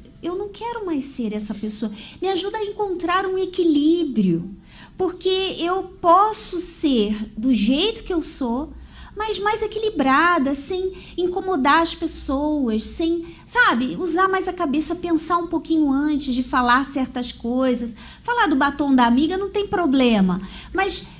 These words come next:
de repente, apontar al-, algum erro, alguma coisa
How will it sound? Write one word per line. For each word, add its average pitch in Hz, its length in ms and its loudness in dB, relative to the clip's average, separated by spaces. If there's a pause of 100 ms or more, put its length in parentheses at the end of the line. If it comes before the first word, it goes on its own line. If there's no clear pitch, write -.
de 381 100 -2
repente, 349 680 0
apontar 285 1300 0
al-, 254 300 0
algum 277 480 2
erro, 269 640 4
alguma 294 360 2
coisa 311 520 0